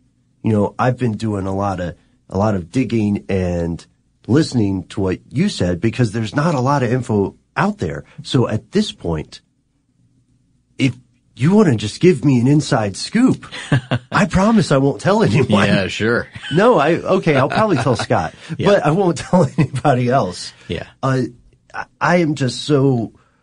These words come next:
Speaker 1: so baffled by the, um, the success of their secrecy,
Speaker 2: Mm-hmm.
Speaker 1: you know?
Speaker 2: Yeah, how it lasted for so long. I mean, it, we're, we're now eighteen years after the, uh, the culmination of this, of this whole thing.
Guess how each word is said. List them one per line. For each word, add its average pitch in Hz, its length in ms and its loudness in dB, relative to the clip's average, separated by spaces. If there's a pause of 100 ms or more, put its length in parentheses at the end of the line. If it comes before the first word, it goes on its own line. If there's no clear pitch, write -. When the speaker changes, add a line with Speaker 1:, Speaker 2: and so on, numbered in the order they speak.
(280)
Speaker 1:
so 131 200 0
baffled 110 720 -4
by 101 280 -2
the, 98 380 -4
um, 87 440 -4 (1500)
the 123 180 2
success - 920 -4 (340)
of 98 340 0
their 92 300 -2
secrecy, - 680 -6
Speaker 2:
Mm-hmm. 87 320 -2
Speaker 1:
you 95 100 0
know? 110 180 0 (240)
Speaker 2:
Yeah, 90 180 -6
how 113 200 -2
it 87 60 -4
lasted 107 400 -6
for 104 80 -10
so 98 200 -6
long. 101 260 -4
I 90 40 -4
mean, 127 120 0
it, 143 180 -2
we're, 143 380 -2
we're 143 140 -6
now 139 280 -2
eighteen 131 440 -4
years 107 320 0
after 95 600 -6 (100)
the, 95 380 -6
uh, 90 140 -4
the 95 60 -8
culmination 101 600 -2
of 76 100 -12
this, 82 200 -10
of - 140 -14
this 87 120 -10
whole 90 180 -6
thing. 73 320 -10